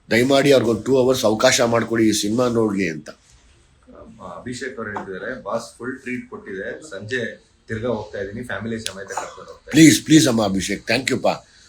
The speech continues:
Speaker 1: thank you, ದಯಮಾಡಿ ತೋರ್ಸು. ನಾನು ಹೇಳಿರೋದು ಬರೀ ಸತ್ಯ ಹೇಳಿದ್ದೀನಿ ಅಷ್ಟೇನೆ.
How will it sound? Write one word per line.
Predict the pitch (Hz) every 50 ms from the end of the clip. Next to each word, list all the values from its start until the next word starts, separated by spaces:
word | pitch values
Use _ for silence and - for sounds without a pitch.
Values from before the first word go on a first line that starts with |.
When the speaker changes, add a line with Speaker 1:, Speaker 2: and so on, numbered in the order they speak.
| _ _ -
Speaker 1:
thank | 110 110 123 113
you, | 117 98
ದಯಮಾಡಿ | 101 117 123 131 131 127 113
ತೋರ್ಸು. | 113 - 127 143 143 135 - 101 90 - - - - - _ _ _ - - - - - - - _ -
ನಾನು | 104 107 113
ಹೇಳಿರೋದು | 127 147 147 151 151 143 143 147 151
ಬರೀ | 147 - 131 147 147
ಸತ್ಯ | - 123 - - - 175 170
ಹೇಳಿದ್ದೀನಿ | 160 156 143 139 131 131 117
ಅಷ್ಟೇನೆ. | 107 - - 131 123 113 101 87 76 - - - - -